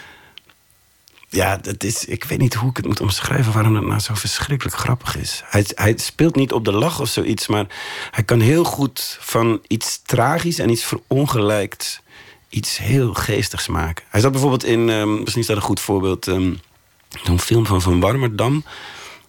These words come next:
Ik weet niet meer welke. Dan koopt er iemand een pijl en boog bij hem in zijn winkeltje. En hij speelt dan een oud vrouwtje. En die gaat,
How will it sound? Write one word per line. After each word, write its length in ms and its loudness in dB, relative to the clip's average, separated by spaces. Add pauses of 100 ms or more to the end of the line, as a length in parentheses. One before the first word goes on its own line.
(140)
Ik 140 -10
weet 100 -2
niet 80 2
meer 120 4
welke. 320 2
Dan 200 -4
koopt 200 2
er 60 0
iemand 180 2
een 100 -2
pijl 200 2
en 160 0
boog 400 2
bij 160 0
hem 260 0
in 160 2
zijn 200 0
winkeltje. 580 0
En 160 -4
hij 120 0
speelt 280 0
dan 100 2
een 120 -2
oud 220 0
vrouwtje. 500 0
En 80 -4
die 80 0
gaat, 300 -2